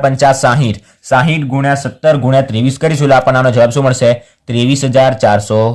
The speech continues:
સાહીઠ. કમ્પ્લીટ. બીજો દાખલો પણ અહીંયા આગળ શું થઈ ગયો આપણો? કમ્પ્લીટ થઈ ગયો. પહેલો અને બીજો દાખલો ડન. ત્રીજો એક નેક્સ્ટ દાખલો જોઈએ, એના કરતાં થોડોક મોટો.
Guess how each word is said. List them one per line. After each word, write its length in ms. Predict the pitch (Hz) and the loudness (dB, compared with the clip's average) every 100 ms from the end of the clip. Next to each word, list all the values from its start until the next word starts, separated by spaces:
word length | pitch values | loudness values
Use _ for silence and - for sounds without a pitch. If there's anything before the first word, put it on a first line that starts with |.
| 117 _ - | -8 _ -6
સાહીઠ. 400 | 120 110 95 - _ _ - | -2 -2 -4 -8 _ _ -2
કમ્પ્લીટ. 420 | 127 135 143 143 _ _ | -2 0 -2 -4 _ _
બીજો 240 | 139 156 180 | -2 0 2
દાખલો 220 | - 165 | 2 4
પણ 120 | 160 156 | 2 2
અહીંયા 220 | 147 147 | 2 2
આગળ 180 | 147 147 | 2 0
શું 100 | 147 | 0
થઈ 140 | 139 | 2
ગયો 100 | 135 | 2
આપણો? 260 | 120 123 127 127 _ _ 127 | 2 2 0 -2 _ _ -4
કમ્પ્લીટ 320 | 117 117 110 | -4 -4 -6
થઈ 140 | 104 101 | -6 -6
ગયો. 120 | 95 - _ - | -10 -14 _ 2
પહેલો 360 | 127 139 156 | 4 6 4
અને 120 | 151 131 | 4 0
બીજો 220 | 123 135 | -2 0
દાખલો 260 | 135 139 | 0 0
ડન. 240 | 135 131 131 _ _ - | -2 -2 -6 _ _ -6
ત્રીજો 260 | 143 151 160 | -2 -2 -2
એક 160 | - 110 107 | -4 -2 2
નેક્સ્ટ 280 | 147 147 | 2 2
દાખલો 300 | 143 139 147 | 0 2 0
જોઈએ, 160 | 139 143 - | 0 0 0
એના 140 | 143 | 0
કરતાં 240 | 165 160 | 0 0
થોડોક 300 | 151 131 120 | 0 -2 -2
મોટો. 540 | 113 107 123 127 127 | -2 -2 0 0 -2